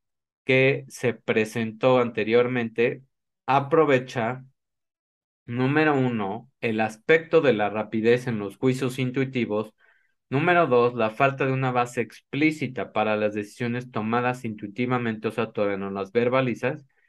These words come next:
y tres, la naturaleza estimulante de la intuición para iniciar y orientar las decisiones, que es el priming.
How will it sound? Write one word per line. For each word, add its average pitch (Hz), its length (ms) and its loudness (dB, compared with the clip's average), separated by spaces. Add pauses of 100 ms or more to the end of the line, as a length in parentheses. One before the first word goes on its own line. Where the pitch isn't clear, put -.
(400)
y 143 320 0
tres, 135 500 2
la 117 220 -4
naturaleza 123 1000 0 (340)
estimulante 120 1300 -2
de 107 180 -4
la 110 160 -2
intuición 131 580 -4
para 107 200 0
iniciar 123 600 -4
y 110 160 -2
orientar 110 520 -2
las 98 220 -2
decisiones, 107 640 -6
que 101 120 -6
es 95 120 -12
el 98 160 -10
priming. 139 680 -2